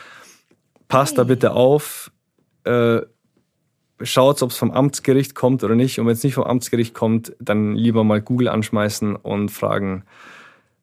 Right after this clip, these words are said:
Speaker 1: was ist das?
Speaker 2: Ach, Wahnsinn.
Speaker 1: Mhm. Ich war auch am Anfang, ich war ja auch ein absoluter Laie.
Speaker 2: Ja.
Speaker 1: Ich hab mir die Sachen angeschaut und ich hab mir nur gedacht, das kann ja nicht sein.
Speaker 2: Da will auf jeden, auf einmal will
Speaker 1: Ja,
Speaker 2: jeder
Speaker 1: das
Speaker 2: Geld von
Speaker 1: Genau, also da
Speaker 2: Ja.
Speaker 1: wollen unnatürlich viele Leute <laughs> Geld von mir.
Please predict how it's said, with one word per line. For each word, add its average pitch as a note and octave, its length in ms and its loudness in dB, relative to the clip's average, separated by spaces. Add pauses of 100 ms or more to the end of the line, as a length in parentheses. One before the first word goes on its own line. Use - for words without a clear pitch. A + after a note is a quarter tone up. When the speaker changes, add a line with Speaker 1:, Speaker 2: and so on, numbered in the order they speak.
Speaker 1:
was G2 160 -2
ist - 240 -8
das? - 320 -10 (180)
Speaker 2:
Ach, G#3+ 240 -10
Wahnsinn. G3 460 -4
Speaker 1:
Mhm. A2 360 0
Ich C3+ 160 4
war B2 120 4
auch B2+ 120 2
am B2+ 80 -2
Anfang, A#2 460 0 (640)
ich G#2 160 -12
war G#2 80 2
ja G#2 120 0
auch - 200 -2
ein - 60 -10
absoluter G#2+ 420 -8
Laie. A2 480 0
Speaker 2:
Ja. A3 240 -6 (180)
Speaker 1:
Ich - 80 -20
hab G2+ 100 -2
mir G#3 60 0
die - 60 0
Sachen A2 240 0
angeschaut A2+ 540 0
und B2 100 -2
ich A#2 80 -2
hab A#2 80 2
mir B2 60 4
nur A#2+ 80 4
gedacht, A2+ 260 0
das - 160 -10
kann A#2+ 220 2
ja A2 60 4
nicht F#2+ 180 -4
sein. G2 380 -2 (420)
Speaker 2:
Da D4 120 2
will A#3+ 120 6
auf G3 100 2
jeden, A3 320 2
auf - 160 0
einmal A#3 320 2
will G3+ 120 2
Speaker 1:
Ja, - 60 2
Speaker 2:
jeder G3+ 160 4
Speaker 1:
das D3 60 0
Speaker 2:
Geld C3 220 2
von F3+ 160 -6
Speaker 1:
Genau, D3+ 240 4 (200)
also A#2 260 2
da A#2+ 100 4
Speaker 2:
Ja. G2 100 0
Speaker 1:
wollen B2 240 4 (320)
unnatürlich C3 600 2
viele A#2+ 280 2
Leute B2 320 0
<laughs> - 0 -
Geld E3+ 320 -2
von A#2 180 0
mir. A#2 240 0